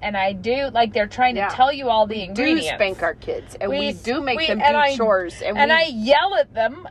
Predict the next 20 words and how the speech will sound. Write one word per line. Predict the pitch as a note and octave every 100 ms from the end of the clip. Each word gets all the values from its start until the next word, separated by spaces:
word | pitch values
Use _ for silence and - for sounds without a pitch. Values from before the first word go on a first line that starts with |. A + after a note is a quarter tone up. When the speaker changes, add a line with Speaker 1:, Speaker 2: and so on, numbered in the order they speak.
| -
Speaker 1:
every | C4 D#4 D#4+ F4+
day | C#4+ E4+ F4+ D#4+ G#3
because | F#3 A3 B3+ A#3 A#3
I | A#3+ A#3 B3+
am | B3+ B3+ B3 A#3+
so | B3 C#4+ D#4+
cheesed | C4+ - C#4+ D4 B3+ A#3+
off | D4 D#4 A3+ G#3+
at | G3+ G3
Speaker 2:
Yeah. | G3+ F#3+ E3+
Speaker 1:
these | -
children. | C#4+ D4+ B3+ G3 F#3
And, | F#3+ A#3+ A#3+ A#3
you | B3
know, | A#3 G#3+ - - -
the | A3
reality | A#3+ A#3+ A#3+ C#4 A#3 G3+
is | G#3+
just | - G#3 -
that, | G3 F3+